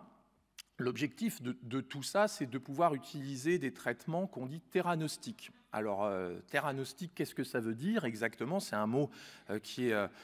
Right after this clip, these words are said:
assez à, à la mode, on va dire. Ça veut dire utiliser un examen qui va vous guider dans votre choix thérapeutique. Pouvoir dire chez ce patient précisément, dans, à cause de son lymphome,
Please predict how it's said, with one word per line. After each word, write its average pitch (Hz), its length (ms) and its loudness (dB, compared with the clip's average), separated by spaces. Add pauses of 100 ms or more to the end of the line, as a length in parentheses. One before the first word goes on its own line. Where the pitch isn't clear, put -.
(120)
assez 139 400 4
à, 101 160 10
à 107 180 0
la 110 120 6
mode, 160 260 4
on 127 60 2
va 113 120 4
dire. 196 280 -2 (260)
Ça - 140 0
veut 156 60 2
dire 196 180 6
utiliser 175 800 2 (360)
un 117 220 6
examen 147 760 4
qui - 160 -4
va 143 440 4 (140)
vous 127 380 -2
guider 143 600 2
dans 127 160 0
votre 120 160 0
choix 147 240 -2
thérapeutique. - 680 -6 (1800)
Pouvoir 170 580 6 (240)
dire 160 340 4 (240)
chez - 200 2
ce - 240 2
patient - 480 2
précisément, 120 720 0 (800)
dans, 120 200 2
à - 40 0
cause 156 240 2
de 160 100 4
son 190 380 2
lymphome, 151 500 2